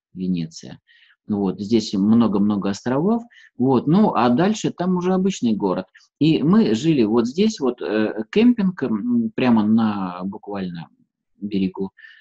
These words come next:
э, ну, это не море, а залив. И вот, вот это город Венеция.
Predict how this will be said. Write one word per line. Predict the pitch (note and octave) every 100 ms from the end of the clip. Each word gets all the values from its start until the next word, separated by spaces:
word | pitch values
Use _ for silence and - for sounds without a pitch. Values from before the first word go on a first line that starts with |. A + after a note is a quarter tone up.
| _ _ -
э, | F2 D#2 D2+ G2 _ _ _
ну, | A2+ G2
это | F#2
не | G2
море, | G2 F#2 E2+
а |
залив. | F#2+ A#2 D#3+ A3 -
И | A#2+ B2 B2 A#2 A2+ _ _ -
вот, | C#3 F#3 - - _ _ _ _ - _ _ _ -
вот | D#3+
это | F3+
город | G2 A2 A#2 -
Венеция. | F#2 - - -